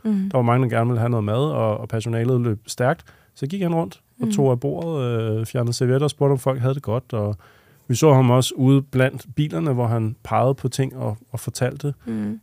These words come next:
Speaker 2: om, om samlingen. Jeg synes, det, det er ret god stil. Altså,
Speaker 1: Mhm. Ja.
Speaker 2: hyggeligt.
Speaker 1: Ja. Øhm, lige til sidst omkring den her burger der, ikke?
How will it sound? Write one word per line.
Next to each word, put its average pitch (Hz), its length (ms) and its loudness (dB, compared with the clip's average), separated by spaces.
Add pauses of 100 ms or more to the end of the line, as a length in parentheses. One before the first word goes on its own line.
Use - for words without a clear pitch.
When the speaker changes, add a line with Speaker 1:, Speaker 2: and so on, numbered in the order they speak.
Speaker 2:
om, 113 360 -2
om 117 220 -4
samlingen. 123 580 -4
Jeg 123 120 0
synes, - 500 -6 (680)
det, 123 260 0
det 143 80 4
er 156 60 4
ret 123 180 0
god 151 180 -6
stil. 156 260 -8 (160)
Altså, 196 180 0
Speaker 1:
Mhm. 123 200 0 (240)
Ja. 214 100 -2
Speaker 2:
hyggeligt. 156 300 -4 (800)
Speaker 1:
Ja. 208 200 0
Øhm, 185 300 -6 (920)
lige 240 120 2
til 214 100 -2
sidst 226 220 -4
omkring 208 240 -2
den 202 120 2
her 190 80 0
burger 196 340 0
der, 175 200 -2
ikke? 196 120 -2